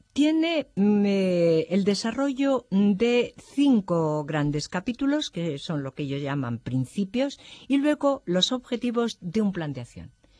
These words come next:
Eh, en primer lugar, un primer principio que lo denomina identidad, diversidad y pluralismo,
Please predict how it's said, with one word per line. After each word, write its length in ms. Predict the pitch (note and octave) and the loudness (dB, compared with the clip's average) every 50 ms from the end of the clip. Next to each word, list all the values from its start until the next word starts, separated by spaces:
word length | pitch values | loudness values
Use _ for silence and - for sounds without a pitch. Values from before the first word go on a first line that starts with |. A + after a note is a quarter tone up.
| _ _ _ _ - - - - - - - | _ _ _ _ -12 -12 -12 -12 -14 -10 -4
Eh, 540 | G3 G#3 G#3 G#3+ G#3 G#3 G#3 G#3 G#3 G3+ G3+ G3+ | 0 2 2 4 4 4 4 4 4 4 4 4
en 120 | G3+ G3+ | 4 2
primer 280 | F#3+ G#3+ G#3+ A3 A3+ A3 | 4 4 6 6 6 4
lugar, 400 | A#3 A#3+ A#3+ D4+ D#4 E4 E4 C#4 - | 4 2 2 2 0 0 0 -2 0
un 160 | G3+ G3 F#3+ | 0 0 0
primer 240 | F#3+ F3 F3 F3 E3+ | 0 0 -2 -2 -2
principio 640 | - G#3 G#3 - B3+ B3+ - B3 A#3+ A#3+ A#3 - - - | -2 -4 -2 -2 -4 -4 -2 0 0 0 0 -2 -6 -6
que 100 | - E3+ | -2 -2
lo 120 | E3 D#3+ D#3 | 0 0 0
denomina 640 | E3 D#3+ E3 F3+ G#3 A3 G#3+ G#3 G#3 G#3 G3+ - - _ | 0 0 0 2 2 2 2 2 0 -2 -4 -8 -8 _
identidad, 760 | F3+ F3+ E3+ G3 A3 A#3 A3 - - F#3 F3 G3+ G3 G3+ G3+ - - - _ | -2 -2 0 0 2 0 0 0 -2 -2 -2 0 0 0 -2 -6 -12 -12 _
diversidad 800 | F3 D#3 F3+ F3 G3+ G#3+ G#3 - - G3 F#3+ E3+ G3 G3+ G#3+ - - - - | -4 -2 0 0 0 -2 -4 -4 -6 -4 -2 -2 -2 -2 -2 -4 -8 -6 -4
y 100 | F#3 D#3 | -4 -2
pluralismo, 800 | - E3+ E3 D3+ D3 C3+ C3 A2+ G2 - - - A2 G#2+ A#2+ | 0 0 0 0 0 0 -2 -4 -6 -6 -8 -8 -8 -8 -10